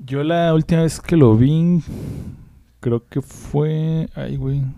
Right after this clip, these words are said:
creo que fue justamente cuando anunció que ya lo había vencido.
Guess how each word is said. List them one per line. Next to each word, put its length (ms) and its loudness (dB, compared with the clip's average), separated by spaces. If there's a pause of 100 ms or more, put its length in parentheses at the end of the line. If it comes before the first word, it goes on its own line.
(1800)
creo 160 2
que 120 -2
fue 160 2
justamente 600 -2
cuando 240 -10
anunció 360 -12
que 100 -12
ya 160 -4
lo 100 -4
había 160 -2
vencido. 600 -8